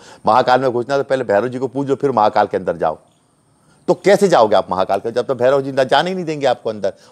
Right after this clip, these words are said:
वो बाहर ही बैठे हुए हैं, अ, छेक के बैठे हुए हैं। तो ये, these are the love child जो उत्पन्न हुए हैं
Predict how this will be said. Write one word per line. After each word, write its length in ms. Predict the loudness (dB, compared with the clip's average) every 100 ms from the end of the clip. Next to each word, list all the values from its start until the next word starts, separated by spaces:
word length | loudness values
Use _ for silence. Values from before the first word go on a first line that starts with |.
| -2
वो 60 |
बाहर 200 | 2 2
ही 80 | 2
बैठे 200 | 0 0
हुए 200 | -2 -2
हैं, 60 | -8
अ, 640 | -14 _ _ -8 -6 -4
छेक 300 | -6 2 2
के 100 | 4
बैठे 240 | 4 4 2
हुए 160 | -2
हैं। 80 | -6 -12 -20 _
तो 80 | -2
ये, 380 | 0 0 -2 -4
these 300 | -8 2 4
are 100 | 4
the 140 | 4 4
love 180 | 4 4
child 200 | 0 0
जो 180 | -2 -4
उत्पन्न 360 | -2 -2 -2
हुए 260 | -4 -4 -4
हैं 200 | -4